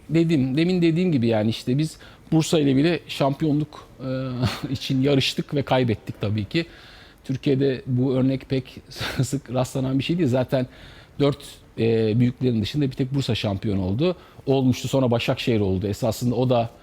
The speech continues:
yıkılmış oldu. Geçen sene Galatasaray, e, ve Trabzon arka arkaya yani önce şeyden düşerek kaybettiler ama ilk bu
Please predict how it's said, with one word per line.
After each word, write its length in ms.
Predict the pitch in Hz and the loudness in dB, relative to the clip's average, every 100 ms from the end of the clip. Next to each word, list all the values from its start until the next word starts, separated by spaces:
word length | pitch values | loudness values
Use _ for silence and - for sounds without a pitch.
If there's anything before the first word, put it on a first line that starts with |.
| - - - - | -20 -20 -20 -10
yıkılmış 460 | 127 - 131 127 123 | -6 0 0 2 0
oldu. 400 | 104 104 107 110 87 | 0 2 0 -4 -6
Geçen 320 | 117 117 131 117 | -4 -2 -2 -4
sene 240 | 120 113 | -2 -2
Galatasaray, 520 | 107 117 - 120 110 | 0 0 0 0 0
e, 260 | 104 - 101 101 98 95 95 95 95 95 98 | -2 -6 -4 -4 -4 -4 -4 -4 -4 -6 -6
ve 100 | 104 | -6
Trabzon 500 | - 117 117 113 104 107 - - - - - | -2 0 0 0 -2 -6 -14 -20 -20 -20 -10
arka 260 | 117 107 113 | -8 -4 -4
arkaya 360 | 101 104 95 | -4 -4 -4
yani 280 | 95 92 95 | -4 -4 -4
önce 320 | 107 107 107 82 - - 80 90 | -2 -2 -4 -6 -12 -18 -14 -12
şeyden 440 | - 107 107 107 | -4 -2 0 0
düşerek 340 | 110 143 120 - | 0 0 0 0
kaybettiler 500 | 117 113 98 - 165 | 0 0 -2 -2 0
ama 220 | 214 120 - - - - | 0 -2 -8 -20 -20 -4
ilk 260 | 190 214 - - - | 0 0 -2 -10 0
bu 300 | 156 160 | 2 4